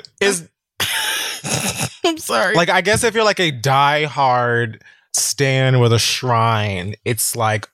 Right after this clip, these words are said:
Speaker 1: "Oh my goodness, I can get what he orders." And you probably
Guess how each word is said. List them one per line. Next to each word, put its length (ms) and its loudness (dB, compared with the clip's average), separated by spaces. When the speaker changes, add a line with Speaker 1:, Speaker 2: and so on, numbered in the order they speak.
Speaker 1:
"Oh 180 4
my 180 2
goodness, 640 0
I 220 0
can 380 -6
get 500 0
what 320 2
he 220 2
orders." 600 2
And 120 0
you 100 -2
probably 1080 -2